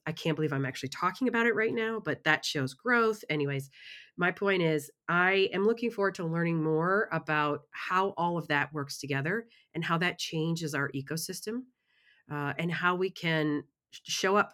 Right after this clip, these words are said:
our, in our, our best selves, uh, in that new space.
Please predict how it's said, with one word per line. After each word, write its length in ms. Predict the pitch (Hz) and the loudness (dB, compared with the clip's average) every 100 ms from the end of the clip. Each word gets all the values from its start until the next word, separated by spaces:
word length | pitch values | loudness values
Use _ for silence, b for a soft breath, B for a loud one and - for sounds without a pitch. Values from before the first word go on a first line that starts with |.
| _ - | _ -2
our, 220 | 170 - | -2 -2
in 120 | 170 175 | 0 2
our, 160 | 170 160 | 2 2
our 120 | 160 | 0
best 340 | 156 160 165 | 2 0 0
selves, 540 | - 143 294 311 - - _ _ _ _ 156 | -2 0 -2 -4 -12 -14 _ _ _ _ -8
uh, 120 | 151 | -2
in 200 | 170 175 | 0 2
that 200 | 156 147 | 2 0
new 120 | 147 | -2
space. 480 | 131 - 90 - - | -4 -6 -12 -14 -20